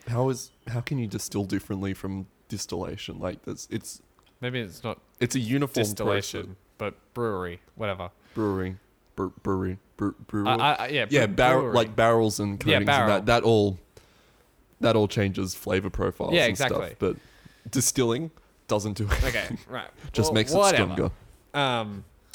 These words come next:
Speaker 2: um, yeah, he went to all these different ones and he, like, talked about the different, the smokiness of the southern one and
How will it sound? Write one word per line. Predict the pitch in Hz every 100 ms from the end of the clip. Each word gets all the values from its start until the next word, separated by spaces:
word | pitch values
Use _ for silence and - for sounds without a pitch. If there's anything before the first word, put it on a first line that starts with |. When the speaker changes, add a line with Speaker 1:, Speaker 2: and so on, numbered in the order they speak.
| - - _ _ _
Speaker 2:
um, | 131 127 120 107 95 - _ _ _ _ _
yeah, | 160 151
he | 151
went | 160 147
to | 160
all | 143
these | 143 131
different | 127 110
ones | 117 117 117 107 -
and | 117 113 110 107 104
he, | - - 117 113 -
like, | 113 104 _
talked | - 120 110
about | 113 101
the | 104
different, | 110 - 104
the | -
smokiness | - - 131 135 135 123 123 123 -
of | 117 104
the | 110 98
southern | - 113 110 110 110
one | 110 110 110
and | 101 92